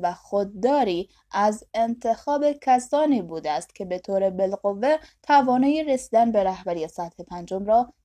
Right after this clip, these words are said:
دارند. من فکر می‌کنم بسیاری از افراد در پیرامون ما ظرفیت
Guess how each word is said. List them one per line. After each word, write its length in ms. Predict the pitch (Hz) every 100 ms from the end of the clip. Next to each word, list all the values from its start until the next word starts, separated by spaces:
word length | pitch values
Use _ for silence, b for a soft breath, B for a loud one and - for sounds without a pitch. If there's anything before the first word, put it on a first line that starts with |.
| -
دارند. 520 | 185 156 - 139 220 - _ _ _ _ _ _ _
من 260 | 277 320 370
فکر 440 | - 339 339 -
می‌کنم 520 | 320 311 311 302 294
بسیاری 640 | 240 214 - 214 214 240 262
از 180 | 226 202
افراد 460 | 185 180 214 226
در 220 | 214 208 208
پیرامون 680 | - 226 233 240 285 311
ما 240 | 285 254 262
ظرفیت 680 | 220 214 202 - 220 226